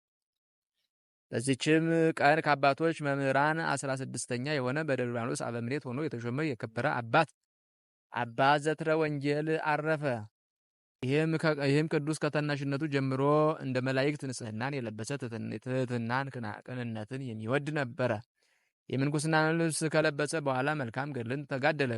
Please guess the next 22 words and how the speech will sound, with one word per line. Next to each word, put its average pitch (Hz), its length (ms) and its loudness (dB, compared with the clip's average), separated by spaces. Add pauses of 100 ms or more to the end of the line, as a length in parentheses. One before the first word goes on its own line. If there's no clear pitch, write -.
በክርስቶስ 120 600 -4
መንጋ 113 280 -2 (140)
ላይም 127 340 -2
ጠባቂ 113 400 -6
ሆኖ 123 200 -4
ተሾመ። 135 300 0 (460)
ከዚያም 139 280 4
በኋላ 143 280 6
በበጎ 139 340 0
እርጅና 120 380 -2
አይረፈ-፣ 135 280 0 (280)
አረፈ። 131 340 2 (540)
ለእግዚአብሔር 127 280 4
ምስጋና 151 320 4
ይሁን፣ 147 300 0
እኛ፣ 127 200 -4 (340)
ይሁን፣ 127 360 4
በረከቱም 120 440 -2
ከእኛ 123 280 -2
ጋር 123 180 0
ትኑር 123 280 -4
ለዘላለሙ 113 520 -2